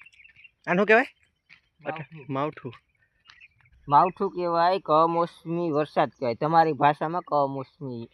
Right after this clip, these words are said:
Speaker 2: વરસાદ
Speaker 1: એ હા.
Speaker 2: કહેવાય, અમારી ભાષામાં માવઠું કહેવાય.
Speaker 1: <laughs>
Speaker 2: એટલે ભાઈ આમાં તમે ટેકનોલોજીમાં ચાલો, ટેકનોલોજી અમે એમનેમ જો જ રોજ ના રહીએ.
Speaker 1: ક્યાં?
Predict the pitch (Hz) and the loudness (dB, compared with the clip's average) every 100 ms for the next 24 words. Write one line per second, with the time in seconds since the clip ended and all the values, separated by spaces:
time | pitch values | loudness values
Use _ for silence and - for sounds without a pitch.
0 | - - - 131 131 123 117 117 143 175 | -20 -20 -14 -4 2 4 6 6 4 2
1 | - - - 156 185 190 160 160 165 170 | -2 -6 0 6 6 6 4 2 0 -4
2 | 208 202 214 226 - 202 180 170 143 123 | -4 0 2 2 0 -8 -6 -4 -2 -2
3 | 127 120 135 123 117 - 175 _ _ _ | -4 -6 -8 -8 -12 -16 -20 _ _ _
4 | - - _ _ _ _ - - 160 160 | -20 -20 _ _ _ _ -20 -14 -12 -6
5 | 214 233 208 226 233 - 214 233 - 254 | -4 -4 -4 -6 -6 -8 -10 -10 -6 -6
6 | 285 302 302 262 294 277 262 196 160 135 | -4 -2 -2 -2 -8 -10 -10 -4 -6 -6
7 | 165 165 175 202 196 190 175 185 196 - | -8 -8 -8 -10 -6 -6 -8 -10 -12 -16
8 | _ - _ _ _ - 147 180 190 240 | _ -20 _ _ _ -12 -10 -8 -10 -8
9 | 254 220 - - _ _ _ _ _ _ | -6 -6 -8 -20 _ _ _ _ _ _
10 | _ _ _ _ _ _ _ _ _ _ | _ _ _ _ _ _ _ _ _ _
11 | _ - _ _ _ _ _ - 185 226 | _ -20 _ _ _ _ _ -18 -14 -14
12 | 175 180 170 165 143 127 123 - - - | -10 -10 -8 -10 -10 -14 -14 -16 -18 -20
13 | - - 156 160 | -20 -6 -2 -2